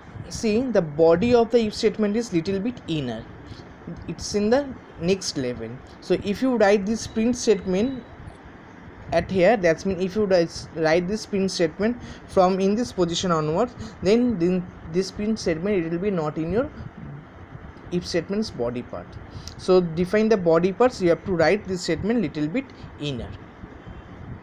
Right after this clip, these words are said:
Of the previous statements. Yes, focus is little bit disturbed, set here. Next, look at here.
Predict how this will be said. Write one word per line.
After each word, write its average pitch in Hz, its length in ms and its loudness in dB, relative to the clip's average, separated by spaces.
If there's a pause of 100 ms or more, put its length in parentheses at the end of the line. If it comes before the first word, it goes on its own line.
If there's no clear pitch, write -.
(760)
Of 147 120 -6
the 202 100 0 (100)
previous 131 300 -4
statements. 117 680 -12 (1080)
Yes, - 280 -16 (1120)
focus 160 280 -8
is 160 120 -10
little 151 260 -8
bit 170 160 -8 (1400)
disturbed, 120 460 -10
set 120 240 -10
here. - 160 -16 (960)
Next, 240 280 2
look 220 160 0
at 233 160 4
here. 196 300 4